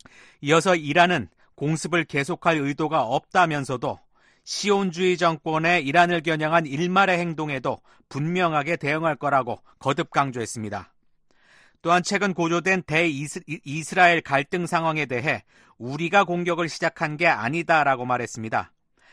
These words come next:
그러면서 "우리는 이란 영토와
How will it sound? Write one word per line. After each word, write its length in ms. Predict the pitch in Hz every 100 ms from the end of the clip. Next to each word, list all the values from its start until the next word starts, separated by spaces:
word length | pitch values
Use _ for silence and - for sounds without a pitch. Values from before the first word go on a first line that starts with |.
| _ -
그러면서 480 | 147 160 156 160 165
"우리는 520 | 120 156 185 160 90 _ _ _ _ -
이란 360 | 123 170 180
영토와 640 | 170 160 147 151 147 165